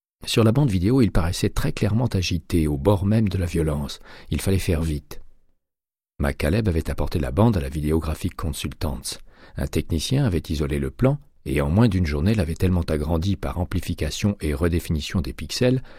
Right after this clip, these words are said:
que le tatouage en était devenu identifiable. On y voyait un faucon serrant en plein vol une carabine dans une serre et une faux dans l'autre.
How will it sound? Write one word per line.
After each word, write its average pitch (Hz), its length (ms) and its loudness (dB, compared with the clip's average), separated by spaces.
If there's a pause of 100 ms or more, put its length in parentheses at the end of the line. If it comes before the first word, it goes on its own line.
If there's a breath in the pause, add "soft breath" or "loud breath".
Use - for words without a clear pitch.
(200 loud breath)
que 110 80 0
le 80 140 4
tatouage 127 420 2
en 101 60 2
était 92 180 2
devenu 87 420 0
identifiable. 80 960 0 (560)
On 85 80 2
y 82 140 4
voyait 85 460 2
un 82 100 2
faucon 107 480 -2
serrant 92 460 2
en 85 100 -8
plein 76 220 0
vol 80 340 2
une 80 240 0
carabine 76 500 -2
dans 98 140 2
une 78 180 0
serre 82 480 -2
et 78 80 -2
une 73 200 0
faux - 240 -2
dans 73 160 0
l'autre. - 400 -10